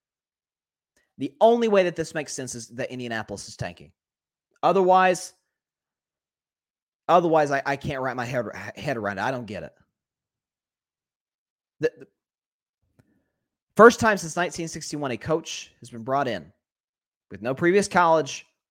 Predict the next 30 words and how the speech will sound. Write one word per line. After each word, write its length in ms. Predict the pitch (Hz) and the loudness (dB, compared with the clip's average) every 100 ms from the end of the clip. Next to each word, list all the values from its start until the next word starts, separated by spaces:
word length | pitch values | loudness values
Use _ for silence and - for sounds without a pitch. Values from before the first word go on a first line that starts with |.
| _ | _
or 160 | 90 92 | -12 -8
N 60 | |
F 140 | 110 131 | -6 -2
L 80 | 120 | -4
experience. 600 | - 113 85 73 - - _ _ _ _ _ _ _ _ _ | -4 -8 -8 -10 -20 -20 _ _ _ _ _ _ _ _ _
Haven't 300 | 185 269 349 | 4 6 6
we 140 | 311 208 | 2 2
learned 280 | 185 208 | 2 2
this 200 | 196 196 | 0 0
lesson 260 | 180 190 180 | 0 0 -4
in 80 | 131 | -8
politics? 800 | - 160 165 165 175 - - _ _ _ _ _ _ _ _ _ _ _ - | -4 -2 -2 -4 -12 -14 -20 _ _ _ _ _ _ _ _ _ _ _ -8
I 40 | |
know 60 | 147 | 0
we 80 | 160 | 0
had 100 | 151 | 0
just 120 | 139 | -2
had 120 | 147 | -2
the 60 | 131 | -2
midterms 400 | 139 135 143 143 | -6 -4 -6 -2
the 60 | |
other 120 | 147 | -2
day. 240 | 143 147 147 _ _ _ _ - | 0 0 -2 _ _ _ _ -14
Hope 120 | 127 | -8
everybody 300 | 131 135 127 | -6 -2 -4
went 140 | 123 131 | -4 -8
out 100 | 127 | -8
there 120 | 127 | -8
and 100 | 120 | -4
voted. 280 | 123 131 | -4 -4